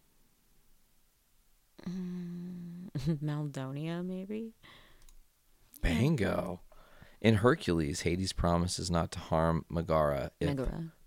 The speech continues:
Speaker 2: Megara. I said Megara.
Speaker 1: <laughs>
Speaker 2: If
Speaker 1: It's okay.
Speaker 2: Hercules gave up his strength for how long?
Speaker 1: Um,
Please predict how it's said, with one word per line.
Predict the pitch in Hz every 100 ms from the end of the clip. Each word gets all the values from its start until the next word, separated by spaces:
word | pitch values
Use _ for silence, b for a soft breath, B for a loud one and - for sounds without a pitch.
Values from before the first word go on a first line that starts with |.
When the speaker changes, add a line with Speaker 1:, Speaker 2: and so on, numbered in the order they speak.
| -
Speaker 2:
Megara. | - 92 92 92 82 78 - -
I | 85
said | - -
Megara. | - - - - - 185
Speaker 1:
<laughs> | 254 240 220 B B B B B B -
Speaker 2:
If | 92 82
Speaker 1:
It's |
okay. | -
Speaker 2:
Hercules | 107 101 - 90 90 87 87
gave | - 90 87
up | 87 -
his | 87
strength | - - 85 85
for | - 90
how | 85 80
long? | - 50 95 - _ _ _ _ _ _ _ _ _ _ _ _ _ _ _ _ _ _ _ _ _ _ _ _ _ _ _ _ _ _ _ _ _ _ _ _ _ _ _ _ - _ _ _ - - -
Speaker 1:
Um, | 202 175 170 165